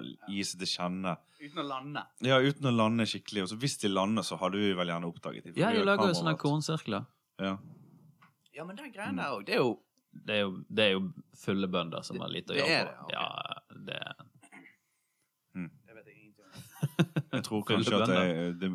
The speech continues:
Speaker 1: jeg tror på liv, eh, i verdensrommet,
Speaker 2: Mm.
Speaker 1: men kanskje ikke tror så veldig masse på at de har vært på besøk til oss uten å gi seg til kjenne.
Speaker 2: Nei.
Speaker 1: Det synes jeg virker litt rart at de skulle gjort.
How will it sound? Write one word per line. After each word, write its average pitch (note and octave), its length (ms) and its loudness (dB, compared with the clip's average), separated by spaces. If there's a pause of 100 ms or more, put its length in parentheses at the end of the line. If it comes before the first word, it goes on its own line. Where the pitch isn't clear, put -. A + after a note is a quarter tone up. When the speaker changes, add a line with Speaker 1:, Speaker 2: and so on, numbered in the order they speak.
(160)
Speaker 1:
jeg G#2+ 140 -2
tror F#2+ 180 -8
på F2+ 160 -8
liv, F2 320 -6
eh, D#2+ 460 -8 (100)
i D#2 240 -10
verdensrommet, E2 680 -8 (160)
Speaker 2:
Mm. - 320 -20 (120)
Speaker 1:
men F#2+ 80 -10
kanskje - 500 -8 (100)
ikke F#2+ 220 -8
tror F#2+ 220 -6
så - 200 -8
veldig F2 300 -4
masse E2+ 220 -8
på F#2+ 80 -8
at - 120 -14
de F2+ 160 -4
har E2 340 -4 (840)
vært F#2 220 -2
på G2 80 -10
besøk F#2+ 360 0
til E2 120 -4
oss - 180 -4
uten E2+ 280 -4
å D#2+ 80 -4
gi D#2 120 -10
seg - 200 -12
til - 120 -16
kjenne. D#2 240 -14 (840)
Speaker 2:
Nei. B2 220 -16 (260)
Speaker 1:
Det G#2 100 -4
synes - 180 -6
jeg F#2 80 -8
virker F2+ 220 -4
litt E2+ 140 -4
rart D#2 200 -4
at D#2 80 -10
de - 80 -16
skulle - 200 -14
gjort. - 220 -20